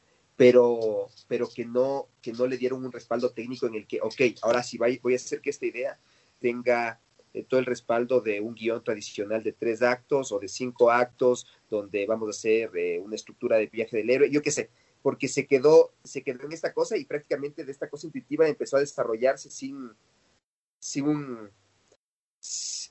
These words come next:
¿cómo, cómo, cómo, cómo poder explicarme mejor? Sin un, sin un rigor técnico, eso puedo decir. O sea, y, y a veces el rigor técnico no viene de uno,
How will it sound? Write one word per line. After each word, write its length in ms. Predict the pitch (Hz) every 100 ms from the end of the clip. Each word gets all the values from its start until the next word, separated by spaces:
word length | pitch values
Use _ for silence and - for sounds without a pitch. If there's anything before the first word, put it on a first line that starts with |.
| - - - - - -
¿cómo, 260 | - 180 170
cómo, 220 | 185 151
cómo, 260 | 175 170 -
cómo 220 | 160 160
poder 160 | 139
explicarme 400 | 131 - 127 127
mejor? 240 | 120 113 123
Sin 200 | - 131
un, 360 | 143 131 110 95 _ _ _ _ - - _ _ _ _ _ _ _ _ _ _ _ _ _ - - _ _ _ _
sin 420 | - - 160 156 _ _ -
un 180 | 175 185
rigor 440 | 160 143 160 165
técnico, 440 | - 165 120 - _ _
eso 240 | - 165 156
puedo 240 | 117 104
decir. 220 | 87 - -
O 60 | -
sea, 180 | 127 107 - _ _ _ _ _ _ -
y, 280 | 147 151 160
y 120 | 147
a 60 | 143
veces 240 | 160 202
el 80 | 160
rigor 260 | 135 107
técnico 300 | - 151 156
no 120 | 143 135
viene 240 | 143 135
de 60 | 117
uno, 220 | 123